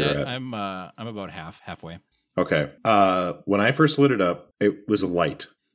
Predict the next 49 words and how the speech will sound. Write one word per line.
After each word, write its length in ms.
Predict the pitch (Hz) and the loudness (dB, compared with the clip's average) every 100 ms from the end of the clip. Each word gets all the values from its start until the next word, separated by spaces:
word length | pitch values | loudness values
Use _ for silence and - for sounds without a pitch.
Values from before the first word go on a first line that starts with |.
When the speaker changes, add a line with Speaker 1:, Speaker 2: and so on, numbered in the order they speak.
| - | -4
Speaker 1:
And 120 | 92 | 0
I 120 | 92 | 0
thought, 460 | 85 92 85 80 - | 0 2 2 0 -4
"Oh, 220 | - 104 92 | -2 0 2
Speaker 2:
Yeah. 100 | 82 | 2
Speaker 1:
no, 460 | 92 85 76 73 - | 0 0 0 -4 -12
is 140 | 90 - | -6 -2
this 160 | 104 | 0
gonna 220 | - 101 87 | 2 2 4
be, 200 | 92 92 | 4 4
like, 440 | 85 82 76 - _ _ _ | 4 0 0 -6 _ _ _
a 100 | 98 | -2
light 480 | 87 82 82 90 - - - | 0 2 2 0 -4 -12 -8
flavored 460 | - 85 82 80 | -2 0 0 -4
cigar?" 420 | - 78 110 76 62 | -4 0 2 2 0
What, 200 | 104 123 | 0 2
not, 180 | 151 - | 2 4
"Oh, 160 | 107 85 | 2 4
no," 480 | 82 82 69 76 - | 0 0 -2 -6 -6
but 360 | 78 87 73 - - - - | -2 0 -2 -8 -20 -20 -2
typically 440 | 151 120 104 90 | 0 2 2 2
we, 440 | 85 87 82 - - | 2 -2 -2 -6 -4
if 160 | 107 | -2
we 80 | 107 | 2
do 140 | 101 110 | 4 4
two 180 | 104 | 4
shows, 360 | 92 95 82 80 | 2 2 0 0
I 60 | 82 | -2
try 140 | 87 | -2
to 60 | 78 | 0
do 60 | |
the 100 | 78 | -2
darker 320 | 76 85 82 | 0 -2 -2
cigar 380 | 80 82 76 73 | -4 -2 0 -2
first, 500 | - 76 69 - - - - | -2 -4 -4 -4 -6 -10 -2
or 280 | 95 82 - | 0 0 -2
second, 300 | - 92 90 | -2 -2 -2
Speaker 2:
Yeah, 160 | 80 71 - | -10 -12 -6
Speaker 1:
and 140 | 87 | -2
the 40 | 80 | -2
Speaker 2:
yeah. 120 | 78 | -2
Speaker 1:
lighter 200 | 85 82 | -2 -2
cigar 360 | 73 76 71 69 | -2 -4 -4 -4
first. 400 | - 55 - - - _ _ _ _ - | -6 -6 -6 -8 -12 _ _ _ _ -18
Speaker 2:
Yes. 400 | 87 69 - - | -16 -16 -10 0
Speaker 1:
This 180 | 113 143 | 4 4
is 140 | 110 | 4
not 300 | 101 110 - | 6 4 2
spicy, 560 | - 110 104 - 69 | 0 2 2 2 -6